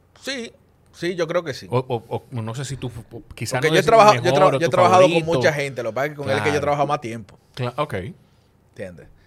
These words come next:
Speaker 1: Porque yo he trabajado con Boruga.
Speaker 2: Sí, por eso te digo, no
Speaker 1: He
Speaker 2: sé si,
Speaker 1: traba-,
Speaker 2: si, si
Speaker 1: he
Speaker 2: el
Speaker 1: trabaja-,
Speaker 2: mejor,
Speaker 1: he,
Speaker 2: claro.
Speaker 1: sí, he hecho cosas con Cuquín, he trabajado con Carlos Sánchez, pero sí,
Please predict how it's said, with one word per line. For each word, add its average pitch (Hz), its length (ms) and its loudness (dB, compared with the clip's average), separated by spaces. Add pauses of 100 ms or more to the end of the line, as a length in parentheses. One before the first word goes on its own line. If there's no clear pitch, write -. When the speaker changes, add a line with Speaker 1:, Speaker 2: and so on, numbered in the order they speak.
(300)
Speaker 1:
Porque - 180 -10
yo 127 60 -8
he 123 40 -8
trabajado 113 300 -6
con 98 140 -16
Boruga. 92 680 -18
Speaker 2:
Sí, 151 220 -6
por 123 180 -4
eso 165 140 -4
te 156 100 -8
digo, 147 260 -2
no 143 120 -4
Speaker 1:
He - 40 -6
Speaker 2:
sé 131 120 -4
si, 127 180 -4
Speaker 1:
traba-, 131 260 -10
Speaker 2:
si, 135 300 -6
si 131 120 -4
Speaker 1:
he 147 40 0
Speaker 2:
el 143 60 -2
Speaker 1:
trabaja-, 135 300 0
Speaker 2:
mejor, 95 180 -8
Speaker 1:
he, - 20 -8
Speaker 2:
claro. 110 200 -4
Speaker 1:
sí, 120 40 -6
he 117 200 -6
hecho 120 200 -10
cosas 123 260 -8
con 123 140 -8
Cuquín, 117 540 -10
he 113 60 -10
trabajado 104 280 -8
con 107 100 -8
Carlos 110 240 -8
Sánchez, 113 280 -8 (400)
pero 170 320 8
sí, 120 360 -12